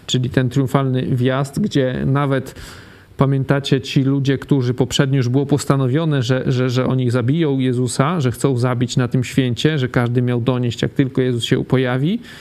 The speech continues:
no to jak teraz wjeżdża, to nic nie mogą zrobić, nie? Są bezradni, tam są bliscy załamania, widzimy te ostatnie wersety. Wiemy, co, że, że przez te kilka dni, mm, ta sympatia tłumu,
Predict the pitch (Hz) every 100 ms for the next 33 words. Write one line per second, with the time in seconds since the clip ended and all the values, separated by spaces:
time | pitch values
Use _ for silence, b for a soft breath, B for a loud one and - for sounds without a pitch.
0 | B B - 170 180 165 - 190 165 135
1 | 131 156 143 131 151 190 - - - _
2 | - 147 147 147 156 160 139 135 131 123
3 | 139 120 110 - 120 139 120 117 123 127
4 | 120 123 110 B B B B 120 117 127
5 | 120 202 135 - 131 127 120 123 127 127
6 | 117 117 123 120 123 - - - 123 -
7 | 127 - 127 127 127 - 123 110 151 269
8 | - B B B B B 175 190 160 151
9 | 143 151 143 139 - 139 - 123 - -
10 | 147 151 135 127 131 135 - - 131 123
11 | 123 123 - 120 139 123 120 - 131 120
12 | 120 - 143 135 127 123